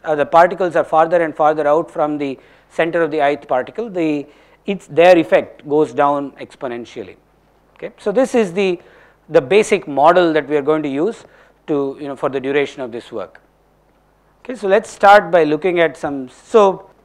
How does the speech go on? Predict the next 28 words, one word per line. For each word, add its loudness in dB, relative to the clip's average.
we'll 2
keep -2
coming 0
back 2
to -4
this -4
parameter -2
mu. -6
Okay, -2
mu 4
is 2
basically -2
captures -4
the, -4
the -4
inability 2
or 2
ability -2
of 0
an -6
individual -2
to 0
align 4
with -2
their 0
immediate -6
neighboring -10
crowd. -10